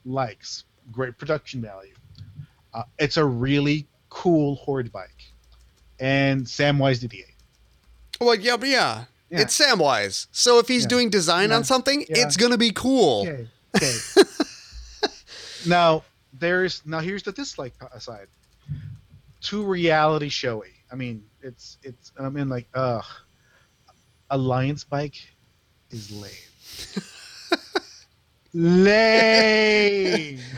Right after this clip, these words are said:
Speaker 2: I don't think that's what that stands
Speaker 1: It's,
Speaker 2: for, but, you
Speaker 1: it's
Speaker 2: know,
Speaker 1: a
Speaker 2: that's fine.
Speaker 1: snowmobile with a tire in front. I'm like,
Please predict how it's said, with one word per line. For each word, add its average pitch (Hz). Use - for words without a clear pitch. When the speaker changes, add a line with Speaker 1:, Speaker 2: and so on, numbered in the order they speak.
Speaker 2:
I 139
don't 151
think 143
that's 127
what 127
that 117
stands 123
Speaker 1:
It's, 226
Speaker 2:
for, 107
but, -
you 180
Speaker 1:
it's -
Speaker 2:
know, 330
Speaker 1:
a -
Speaker 2:
that's -
fine. -
Speaker 1:
snowmobile 190
with 160
a 196
tire 165
in 120
front. 117
I'm 165
like, 185